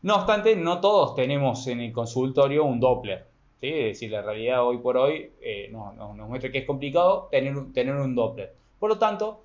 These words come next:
hay, hay algunos trabajos de investigación que han validado fórmulas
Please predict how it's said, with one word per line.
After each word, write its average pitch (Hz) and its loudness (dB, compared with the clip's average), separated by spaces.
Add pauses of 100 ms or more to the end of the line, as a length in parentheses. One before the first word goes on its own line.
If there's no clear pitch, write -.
(220)
hay, 170 2 (120)
hay 180 0
algunos 180 -2
trabajos 175 0
de 165 -4
investigación 156 -2
que 180 -6 (120)
han 190 -2
validado 160 2
fórmulas 165 0